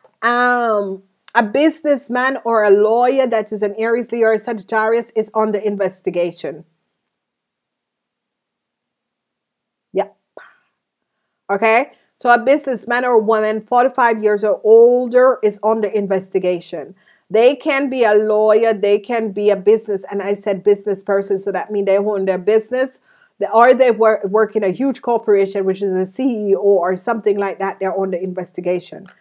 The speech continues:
They have done some injustice. They are under investigation. Let's see your foundation.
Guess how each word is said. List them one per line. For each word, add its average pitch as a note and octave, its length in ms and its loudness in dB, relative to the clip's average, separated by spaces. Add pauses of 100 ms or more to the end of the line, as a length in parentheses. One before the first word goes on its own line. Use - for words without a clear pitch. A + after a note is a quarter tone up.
(260)
They G3 80 4
have G#3+ 240 4
done A3+ 420 4 (140)
some G3+ 580 0
injustice. F#3 880 -4
They F#3 380 -2
are F3+ 240 -4
under F3+ 360 -4
investigation. E3+ 920 -10
Let's F#3 240 -8
see A3 160 -6
your G3+ 140 0
foundation. G3+ 840 -4